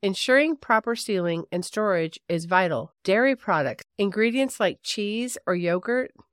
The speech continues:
maybe even cream cheese, that's really popular. If used in dog recipes, can carry mold spores.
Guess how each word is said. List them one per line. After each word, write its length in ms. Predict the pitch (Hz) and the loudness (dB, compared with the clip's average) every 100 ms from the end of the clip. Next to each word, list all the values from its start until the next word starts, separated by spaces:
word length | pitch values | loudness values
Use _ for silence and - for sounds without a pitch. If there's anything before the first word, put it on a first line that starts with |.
| _ | _
maybe 280 | 185 208 233 | 0 2 0
even 200 | 208 180 | -2 -4
cream 320 | - 196 233 | -4 -2 -2
cheese, 260 | - 151 156 | -2 -4 -2
that's 220 | 175 - | -4 -2
really 160 | 165 143 | -4 -2
popular. 500 | 147 139 151 143 160 _ _ _ _ _ | -4 -4 -4 -4 -6 _ _ _ _ _
If 180 | 180 - | -8 -4
used 300 | 214 285 294 | 0 0 0
in 80 | 226 | 0
dog 320 | 185 165 165 | 2 2 0
recipes, 640 | 165 - 165 180 165 165 | -2 -2 -6 -6 -4 -6
can 400 | - - 208 254 | -8 -2 0 0
carry 320 | - 214 190 185 | -2 -2 0 0
mold 340 | 180 190 202 | 0 -2 -4
spores. 540 | - 160 143 143 156 | -8 -4 -4 -4 -8